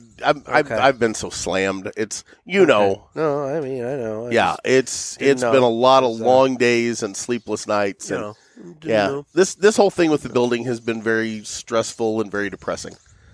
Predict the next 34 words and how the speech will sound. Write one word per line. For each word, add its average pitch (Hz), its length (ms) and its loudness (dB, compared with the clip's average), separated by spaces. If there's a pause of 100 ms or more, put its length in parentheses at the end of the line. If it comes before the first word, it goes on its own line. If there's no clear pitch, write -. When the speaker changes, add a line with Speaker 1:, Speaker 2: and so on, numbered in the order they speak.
(160)
Speaker 1:
So 104 640 2
Speaker 2:
I 110 80 2
mean, 117 80 2
Speaker 1:
I'm, 113 80 -6
Speaker 2:
it's 104 100 -10
Speaker 1:
I've 113 180 0
battled 113 300 2
through 87 220 -8
it. - 180 -12
Speaker 2:
done 175 200 -2
now. 123 260 -8 (920)
Speaker 1:
I 135 60 -6
mean, 160 220 4
yeah, 123 320 4
it's 131 180 -2
done. 101 300 0
It's 104 80 -4
Speaker 2:
It's - 80 -6
done. 104 140 2
Speaker 1:
over. 101 260 -8 (100)
It's, - 480 -6
Speaker 2:
Done. 107 140 -16
Speaker 1:
but 98 160 -2 (100)
yeah, 95 320 0
it's, - 480 -10 (1200)
yeah, 247 440 4
it's, 220 300 -2
it's 214 180 2
a 208 40 -4
new 208 140 2
chapter 170 400 2
of 139 100 -4
the 131 80 -4
book 120 280 0